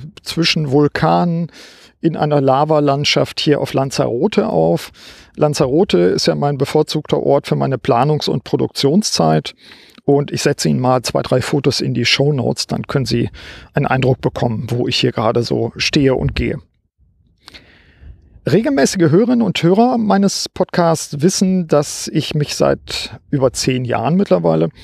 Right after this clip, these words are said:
als Berater und Coach mit dem Thema Selbstführung befasse.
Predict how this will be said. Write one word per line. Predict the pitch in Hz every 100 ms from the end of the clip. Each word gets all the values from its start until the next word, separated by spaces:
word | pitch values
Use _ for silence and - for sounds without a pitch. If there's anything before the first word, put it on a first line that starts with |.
| - - - -
als | 147
Berater | - 127 127 196
und | 170
Coach | 123 147 143 - 127
mit | 135
dem | 143 135
Thema | - 143 127 131 -
Selbstführung | 117 120 120 - - 117 113
befasse. | - - 127 - -